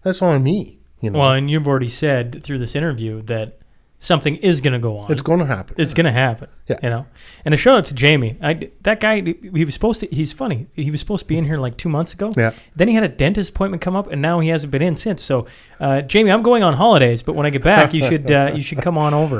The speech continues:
Speaker 2: I'm just
Speaker 1: Yeah.
Speaker 2: saying, throw it there.
Speaker 1: Oh, he's a beauty. There's, he's, uh, <sighs> he's a one of a kind in a career of twenty plus years. He's a, there are <laughs> no, there's no duplicates of him. You know, there's, there's, uh, he's a special breed.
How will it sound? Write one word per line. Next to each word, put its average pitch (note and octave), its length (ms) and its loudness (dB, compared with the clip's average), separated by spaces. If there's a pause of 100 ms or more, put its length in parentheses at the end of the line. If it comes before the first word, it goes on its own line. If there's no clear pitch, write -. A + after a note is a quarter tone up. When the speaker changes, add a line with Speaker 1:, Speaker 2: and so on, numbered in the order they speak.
(140)
Speaker 2:
I'm D3 60 -8
just - 20 -2
Speaker 1:
Yeah. A2 100 2
Speaker 2:
saying, A2+ 460 -4
throw B2+ 260 -2
it A2+ 80 -10
there. A2+ 140 -2
Speaker 1:
Oh, A#2+ 60 4
he's B2+ 220 2
a B2 40 -2
beauty. A2+ 480 2
There's, G#2 360 -2
he's, A2+ 520 -4 (420)
uh, G#2 140 -10 (200)
<sighs> - 720 -12
he's B2 200 -2
a B2 40 6
one B2+ 200 4
of A#2 80 0
a G#2+ 80 0
kind A#2+ 340 0
in G#2+ 100 0
a G#2 40 -2
career C3 480 2 (340)
of A#2 160 -2
twenty C3 260 0
plus G#2+ 320 -4
years. A#2 360 0
He's G#2 180 -2
a, G2+ 580 -4
there G#2+ 300 -2
are B2 160 2
<laughs> A#2 360 -2
no, C3+ 340 2 (220)
there's B2 140 2
no D3+ 140 6
duplicates B2+ 600 0
of F#2 100 -4
him. E2 240 -8 (160)
You G#2 120 -4
know, G2 220 -6 (340)
there's, C#3+ 440 2
there's, A2+ 560 -2
uh, G2 380 -2 (280)
he's G#2 220 -8
a C3+ 60 -6
special C3 340 -4
breed. A2 380 -4